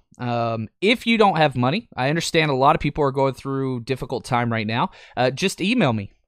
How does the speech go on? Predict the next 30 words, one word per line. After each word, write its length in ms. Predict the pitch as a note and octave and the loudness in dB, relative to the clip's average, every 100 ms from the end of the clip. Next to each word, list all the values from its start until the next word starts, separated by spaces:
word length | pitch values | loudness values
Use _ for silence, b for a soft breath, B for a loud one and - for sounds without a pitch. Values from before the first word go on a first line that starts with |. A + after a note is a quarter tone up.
| - _ | -20 _
forty-niners 680 | D3+ E3+ G3+ E3+ F3+ E3+ | 2 4 6 6 4 2
rush 320 | C3 C3+ E3 - | 0 2 2 0
podcast 640 | - C3+ C#3+ - C3+ D#3+ | 4 4 4 2 0 0
at 140 | C3+ B2 | -2 -2
gmail 320 | B2 C3 D3 | -4 -2 -2
dot 140 | F#3+ | -2
com, 280 | - A2+ C3+ b b b b | -2 -4 -6 b b b b
and 640 | A#2+ B2+ B2+ B2+ B2 A#2+ B2 | -2 0 0 0 -2 -8 -6
just 260 | B2+ D#3 | -2 0
let 140 | F3+ F#3+ | 0 2
me 100 | F3+ | 2
know, 280 | G3 A#2+ - | 2 0 0
"Hey, 220 | D3 D3 | -2 0
John, 320 | C3 B2+ A3 B B - | 0 -2 -2 B B -4
uh, 320 | A#2 A#2 A2 | -2 0 -2
work's 360 | A2 C3+ E3+ - | -2 -2 -2 -4
been 200 | D#3+ D#3 | -4 -4
suspended, 540 | B2 - D#3+ G3 G3 | -6 -6 -2 -2 0
not 200 | C3+ C#3 | -2 -2
getting 220 | C3+ B2+ | -2 -2
paid, 300 | A2+ C#3+ F3+ | 0 2 2
but 140 | C#3+ A#2+ | 0 -2
I'm 80 | |
still 240 | A#2 D3+ D3 | 0 2 2
interested 420 | C#3+ - - C3+ | 0 -6 -6 -4
in 120 | B2+ | -2
your 100 | A2+ | -2
draft, 440 | G2 B2 D3+ - - b b - | 0 2 2 0 -12 b b -6
uh, 220 | A#2 A2+ | -2 -2
book." 360 | G#2+ F3 B3 | 2 2 2